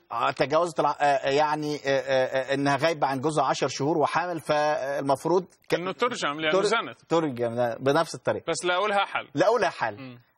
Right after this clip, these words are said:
Speaker 1: القضاء ال-، ال-، الإماراتي قال لك: "إحنا بناخذ بالمذهب المالكي."
Speaker 2: مم.
Speaker 1: والمذهب المالكي إن الحمل يستمر خمس سنوات. طب يعني شوف ال-، الحاجة الغريبة،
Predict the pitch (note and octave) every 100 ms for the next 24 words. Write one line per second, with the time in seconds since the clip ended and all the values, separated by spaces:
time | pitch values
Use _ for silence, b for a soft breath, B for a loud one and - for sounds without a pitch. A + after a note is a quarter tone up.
0 | D#3+ D#3 F#3 F3+ G#3+ F3+ D#3+ D#3 D3+ D3
1 | C#3+ C#3+ C#3+ C#3+ C#3 C#3+ D3 E3+ F#3 E3
2 | E3 - D#3+ C#3+ D3 F3 - C3+ A#2 C3+
3 | D3 D#3+ D3+ D3 C#3 C3+ C3 B2+ - G2
4 | _ _ _ _ D3 C3 A2+ _ _ B2+
5 | D3 E3+ E3+ F3 D#3+ D#3+ F3 G3 F#3 D#3+
6 | D3 C#3 F3+ F#3 D#3 - D3+ F3 D#3 G3
7 | F3 - D#3+ B2 G2+ - _ - - _
8 | D#3 C#3 C#3 A#3 A3+ D3 B2 D#3+ A2 F#2
9 | G#2+ G#2 F2 - F3 C#3 A#2 G#2+ C#3 G3
10 | A#2